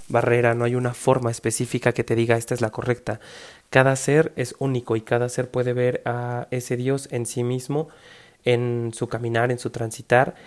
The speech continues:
en aquello que está compartiendo, en su idioma, su religión, su espacio, su comida, su familia, sus grupos, sus entornos.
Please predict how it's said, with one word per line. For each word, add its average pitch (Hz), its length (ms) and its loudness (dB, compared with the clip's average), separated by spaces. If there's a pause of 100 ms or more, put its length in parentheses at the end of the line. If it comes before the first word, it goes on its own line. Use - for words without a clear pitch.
(520)
en 120 340 2
aquello 131 360 0
que 123 120 -6
está 120 160 -4
compartiendo, 120 680 0
en 110 80 -4
su 113 140 -8
idioma, 117 480 0
su 113 160 -8
religión, 117 640 -4
su 117 120 -6
espacio, 113 640 -2
su 110 160 -10
comida, 117 720 0 (400)
su 120 220 -6
familia, 117 520 0
sus 117 220 -6
grupos, 117 600 0 (300)
sus 117 200 -4
entornos. 117 680 0